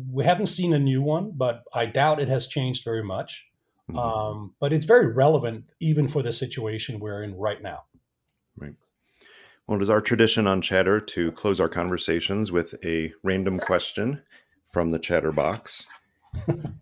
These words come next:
Speaker 2: Hans, boy, this puts you on the spot in an entirely different way. Should the United States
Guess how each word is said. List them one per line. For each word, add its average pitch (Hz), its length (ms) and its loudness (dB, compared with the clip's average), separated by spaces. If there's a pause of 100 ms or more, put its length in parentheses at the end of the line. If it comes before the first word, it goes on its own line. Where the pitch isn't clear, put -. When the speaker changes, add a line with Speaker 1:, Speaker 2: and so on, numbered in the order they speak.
(540)
Speaker 2:
Hans, 123 540 4 (800)
boy, 110 140 6
this 110 140 -2
puts 123 260 4
you 113 100 6
on 104 120 6
the 101 80 4
spot 113 400 2
in 98 120 -2
an 87 100 0
entirely 117 520 0
different 95 280 -2
way. 76 220 -4 (880)
Should 180 320 4
the 160 80 10
United 131 400 6
States - 680 2